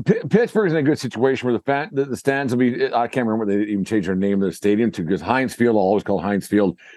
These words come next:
It'll be full regardless. Y-, y-, you just, uh, there was nothing to lose. It, just draft the guy, and if he makes it, he makes it. If he does, 'cause he won't play much this year.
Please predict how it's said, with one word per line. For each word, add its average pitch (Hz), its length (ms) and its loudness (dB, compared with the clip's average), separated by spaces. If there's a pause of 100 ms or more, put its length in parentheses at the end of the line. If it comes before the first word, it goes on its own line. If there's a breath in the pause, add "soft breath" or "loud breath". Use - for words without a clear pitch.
(120)
It'll 135 160 2
be 135 100 4
full 127 240 2
regardless. 117 680 2 (360)
Y-, 143 160 -6
y-, 160 160 -2
you 143 160 2
just, 147 320 0
uh, 135 280 2 (440)
there 147 160 2
was 127 140 0
nothing 143 280 2
to 127 80 4
lose. 123 360 4
It, 120 160 -4
just 107 200 -2 (180)
draft 123 340 2
the 139 80 2
guy, 127 320 2
and 98 420 -2
if 104 140 -6
he 101 80 0
makes 117 320 0
it, 117 80 -2
he 110 60 0
makes 110 240 0
it. - 20 -10
If 95 40 -6
he 101 60 0
does, 107 180 0 (400)
'cause 92 120 -10
he 120 60 4
won't 151 200 2
play 139 160 0
much 127 220 -2
this 120 260 0
year. 113 300 0